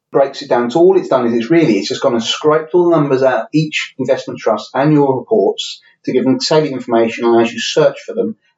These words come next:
and get access to all their reports and, uh, fact sheets in one place,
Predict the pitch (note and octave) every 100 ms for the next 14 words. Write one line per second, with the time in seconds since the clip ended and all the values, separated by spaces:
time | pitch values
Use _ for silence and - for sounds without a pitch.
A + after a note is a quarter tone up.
0 | - A2+ C3+ C3+ C3+ A#2 - A#2 B2+ B2
1 | B2 A#2+ A#2 A#2 _ _ _ _ _ -
2 | A#2 A2+ D3 D3 C#3 - - - - _
3 | - A2 A2 A2 A2 A2+ G#2+ G#2 - -
4 | - G#2+ G#2+ - - - B2+ A#2+ A#2 A2+
5 | - -